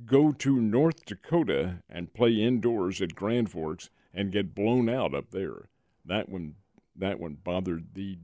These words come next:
devil out of everybody. And they come back down here, play Southern Illinois two weeks ago,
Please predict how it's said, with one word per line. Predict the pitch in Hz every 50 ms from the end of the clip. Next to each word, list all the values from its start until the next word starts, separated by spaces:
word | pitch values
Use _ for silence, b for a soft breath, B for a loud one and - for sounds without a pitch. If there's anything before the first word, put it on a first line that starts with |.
| 90 -
devil | 113 113 101 90 85 76 78
out | 80 78
of | 78 78 92
everybody. | 98 90 92 85 - - 80 85 101 95 92 - _ _ _ _ _ _ -
And | 110 123
they | 127 120
come | - - 135 131 117
back | 120 123 127 117
down | 95 117 110 110 104
here, | 101 113 120
play | 123 - 113 107 101
Southern | - - 117 117 117 120 113 113
Illinois | 110 110 110 104 104 110 113 110
two | 101 - 113 113
weeks | 107 98 113 107 - -
ago, | 110 101 104 104 107 110 120 123 117